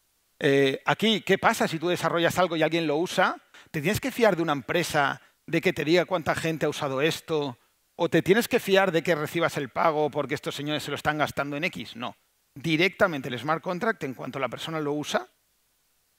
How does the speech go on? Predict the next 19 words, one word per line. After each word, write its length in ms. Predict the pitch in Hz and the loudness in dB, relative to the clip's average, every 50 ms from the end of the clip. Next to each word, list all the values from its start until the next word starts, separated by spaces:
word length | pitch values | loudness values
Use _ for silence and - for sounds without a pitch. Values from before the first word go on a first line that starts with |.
| _ - | _ -14
tú 100 | - 143 | -6 -2
ya 120 | 151 156 | 0 0
recibes 300 | 139 131 - 131 131 - | 0 -2 -4 -8 -10 -10
tu 140 | - - 120 | -10 -10 -6
pago 220 | - 120 117 117 | -4 -4 -4 -6
en 40 | 120 | -8
tu 120 | - 127 113 | -12 -10 -10
billetera, 440 | 117 110 110 - - - - - _ _ _ _ _ _ _ _ _ _ | -8 -8 -8 -8 -10 -12 -14 -16 _ _ _ _ _ _ _ _ _ _
¿vale? 240 | - 113 117 220 _ _ _ _ _ _ _ _ _ _ _ _ | -16 -16 -16 -16 _ _ _ _ _ _ _ _ _ _ _ _
De 120 | - 233 | 4 4
esto 180 | 240 - - 208 | 4 4 2 0
va 140 | 180 160 143 | 2 2 2
esto, 320 | 127 - - - 127 104 | 0 -2 -6 -10 -8 -4
¿vale? 180 | 110 123 147 165 | -2 0 0 0
O 60 | 143 | -2
sea, 160 | - 156 131 | -2 -2 0
va 140 | 127 156 175 | 2 2 0
de 100 | - 120 | 0 -4
negocio, 520 | 147 131 117 123 - - - 113 107 104 | -6 -6 -8 -8 -10 -12 -16 -16 -16 -18